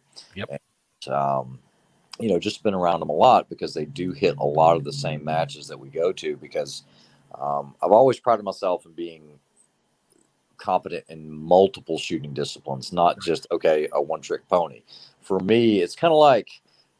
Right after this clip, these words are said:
Speaker 2: uh, I hate to use this analogy, but kinda like the thrill of the chase. Um, you
Speaker 1: Yep.
Speaker 2: know, what I wanna try to do is if somebody, you know, introduces a new type of sport to me that's shooting related,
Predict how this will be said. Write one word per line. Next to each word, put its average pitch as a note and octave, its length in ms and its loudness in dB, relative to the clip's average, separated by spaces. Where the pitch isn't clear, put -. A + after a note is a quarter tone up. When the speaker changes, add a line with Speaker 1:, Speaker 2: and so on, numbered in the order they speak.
Speaker 2:
uh, F#2+ 160 -2
I G2 60 -4
hate C#3 160 -2
to A#2 60 -12
use A2+ 200 -4
this F#2+ 180 -12
analogy, F2+ 440 0
but - 120 -12
kinda A#2 160 -8
like A2 140 -2
the - 80 -18
thrill G#2 300 -4
of F2 100 -18
the C#2+ 80 -20
chase. - 640 -4
Um, D2+ 560 -2
you - 100 -12
Speaker 1:
Yep. - 20 -6
Speaker 2:
know, E2+ 220 -2
what F2+ 180 0
I G2+ 40 4
wanna G2+ 220 -2
try F#2+ 220 0
to E2 80 -14
do G2 380 0
is D#2 280 -8
if C#2+ 120 -10
somebody, E2 500 -2
you C2+ 80 -18
know, D2+ 80 -12
introduces F#2+ 720 2
a D#2+ 60 -4
new E2+ 180 -4
type - 320 2
of - 80 -16
sport - 520 0
to E2+ 160 -2
me D2 220 -8
that's - 360 0
shooting F#2 380 -2
related, D#2+ 520 2